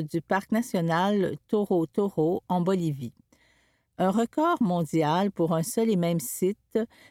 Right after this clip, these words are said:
même si un grand nombre d'empreintes du lieu n'ont pas encore été comptabilisées. Pourtant, ce ne sont pas ces nombres astronomiques qui ont impressionné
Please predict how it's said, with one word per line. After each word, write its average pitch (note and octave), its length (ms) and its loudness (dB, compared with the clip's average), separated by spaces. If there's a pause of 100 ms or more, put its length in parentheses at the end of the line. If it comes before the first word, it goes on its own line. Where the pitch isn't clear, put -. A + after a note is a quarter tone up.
(100)
même G3 340 2
si F#3 280 -2
un D#3 120 0
grand F#3 280 0
nombre D3 320 0
d'empreintes F#3 720 -2
du D#3 260 -2
lieu E3+ 300 0
n'ont E3+ 180 -2
pas G#3+ 240 -2
encore G3 300 -2
été F#3+ 260 -2
comptabilisées. E3+ 840 -2 (680)
Pourtant, B3+ 520 -2 (160)
ce - 180 -2
ne G#3+ 160 2
sont F3+ 240 -2
pas A3 220 -2
ces D3+ 400 0
nombres E3 580 0
astronomiques F3+ 1000 0
qui D#3 200 -2
ont C#3+ 140 -4
impressionné F3+ 840 -2